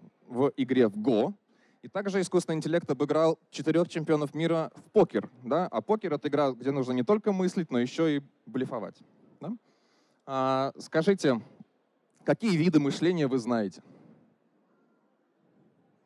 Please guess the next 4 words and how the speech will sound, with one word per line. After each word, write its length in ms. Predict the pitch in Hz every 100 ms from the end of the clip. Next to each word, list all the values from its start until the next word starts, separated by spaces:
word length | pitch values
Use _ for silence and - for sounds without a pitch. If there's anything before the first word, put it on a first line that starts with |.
| _ _ _ _ _ _ _ _ _
К-, 140 | 127 -
логическое, 760 | 151 151 180 190 - 220 226 - _ _ _ _ _ _ _ _
образное, 640 | 160 160 165 165 185 190 180 - _ _ _ _ _ _ _ _ _ _
абстрактно, 720 | - 143 - 180 170 185 202